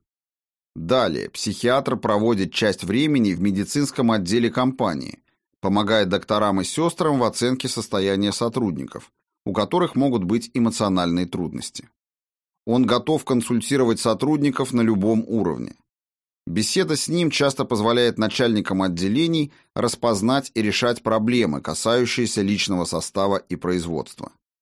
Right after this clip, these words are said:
Иногда проблема состоит в особом подходе управляющего к своей работе,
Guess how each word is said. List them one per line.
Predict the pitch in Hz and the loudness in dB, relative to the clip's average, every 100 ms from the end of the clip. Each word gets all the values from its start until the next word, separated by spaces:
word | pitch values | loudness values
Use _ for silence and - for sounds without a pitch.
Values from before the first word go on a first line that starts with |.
| _ _ _ _ _ | _ _ _ _ _
Иногда | 113 113 117 113 143 | 0 0 2 0 0
проблема | - 117 135 160 123 | 0 0 2 0 0
состоит | - 92 - 120 110 | -2 -8 0 0 2
в | 104 | 0
особом | 98 135 120 113 | -2 0 0 0
подходе | 104 104 - 123 113 | 0 -4 -2 0 0
управляющего | - 92 101 95 123 131 - 120 | -4 -2 0 2 2 2 0 -4
к | 113 | -4
своей | - 101 98 98 | -2 -2 0 0
работе, | 117 104 92 - | 0 0 -4 -6